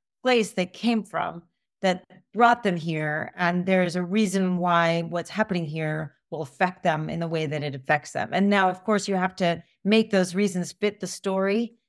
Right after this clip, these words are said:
So it is sometimes a more difficult task if the story is written really badly, <laughs> which happens a lot, especially with guest star roles, because they are underdeveloped characters that are there to serve somebody else's storyline many times.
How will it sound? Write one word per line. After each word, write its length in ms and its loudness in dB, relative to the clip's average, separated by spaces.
So 240 0
it 120 4
is 400 0
sometimes 680 -4
a 40 2
more 160 4
difficult 440 -2
task 440 0
if 120 -12
the 80 -12
story 340 -6
is 160 -10
written 240 -8
really 180 -8
badly, 720 -2
<laughs> 140 -20
which 160 -10
happens 320 -2
a 60 0
lot, 460 2
especially 440 0
with 220 -2
guest 180 -4
star 260 4
roles, 340 4
because 500 -2
they 200 0
are 440 0
underdeveloped 680 2
characters 560 0
that 120 -4
are 100 -4
there 240 -4
to 100 -8
serve 400 -8
somebody 280 -8
else's 340 -6
storyline 520 -6
many 240 -4
times. 460 -8